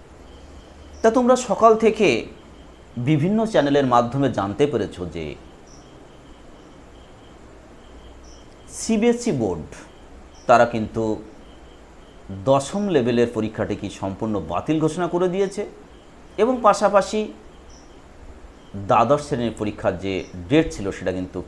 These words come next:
পিছিয়ে দিয়েছে। তবে পিছিয়ে দিয়েও কিন্তু নিশ্চিত হওয়া যাচ্ছে না, তার কারণ করোনা পরিস্থিতির জন্য ওটাও কিন্তু বাতিল হতে পারে, সেটা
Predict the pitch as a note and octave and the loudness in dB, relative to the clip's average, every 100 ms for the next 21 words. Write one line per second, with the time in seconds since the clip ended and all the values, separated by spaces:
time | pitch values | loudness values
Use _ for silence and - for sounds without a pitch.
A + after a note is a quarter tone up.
0 | - F3 - G#2 G#2+ D2 C2 - - - | -8 -8 -6 -6 -6 -10 -14 -16 -20 -20
1 | - - - - - - - - - - | -20 -20 -20 -20 -20 -20 -20 -20 -20 -20
2 | - A3+ A#3 A#3 A3 C4 A3+ D3+ G#3+ G#3+ | -2 6 6 6 0 2 2 6 6 6
3 | G3 G3+ F#3 - - - - G#2+ A2+ A2+ | -2 0 0 0 -10 -20 -18 -6 -4 -4
4 | - C3 A#2 - - - - - - - | -2 -4 -4 -14 -20 -20 -20 -20 -20 -20
5 | - - - - - - - - B2 A#2+ | -20 -20 -20 -20 -20 -20 -20 0 6 6
6 | G2 - - E3+ E3+ D3+ D3 C3+ D#3 D#3+ | 6 -2 -2 -2 2 0 6 8 8 4
7 | D#3 - - - - - - - - - | -2 -16 -20 -20 -20 -20 -20 -20 -20 -20
8 | - - E3 E3 G3 A#3 G#3+ F#3+ - D3+ | -14 6 8 8 6 4 2 0 -2 -2
9 | D#3 A2 A#2+ B2+ C3 D#2+ - - - - | 0 0 0 2 0 -2 -10 -20 -20 -20
10 | - - - - - - A2 B2+ C#3 C#3 | -20 -20 -20 -20 -20 -10 -2 0 0 -2
11 | A2 E2+ E2+ E2 G#2+ F#2 - F2 - D#2 | -6 -8 -8 -6 -6 -6 -8 -12 -8 -6
12 | D2+ F2 D2+ - - - - - - - | -6 -8 -12 -16 -20 -20 -20 -20 -20 -20
13 | - - - - G2 - C3 | -20 -20 -20 -20 -18 -4 2